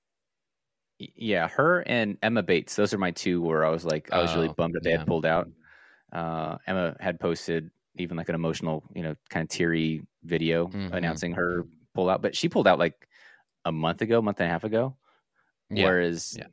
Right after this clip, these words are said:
Speaker 1: I was, I guess, not surprised that Molly waited so long 'cause, you know, runners do that. And I think we kinda knew,
Speaker 2: Yeah.
Speaker 1: you know, going into you're, you're always gonna have people dropping out that final week. So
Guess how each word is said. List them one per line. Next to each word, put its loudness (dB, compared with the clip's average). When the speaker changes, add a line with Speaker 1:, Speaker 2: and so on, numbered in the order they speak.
Speaker 1:
I 2
was, 0
I -4
guess, -2
not 0
surprised 0
that -2
Molly 0
waited 2
so 2
long 2
'cause, -4
you -4
know, -4
runners 0
do 0
that. 2
And -6
I -2
think -6
we 2
kinda 0
knew, 2
Speaker 2:
Yeah. -8
Speaker 1:
you -2
know, -4
going 4
into 0
you're, 2
you're 2
always 4
gonna -2
have 0
people -2
dropping 0
out -2
that 2
final -2
week. -6
So 2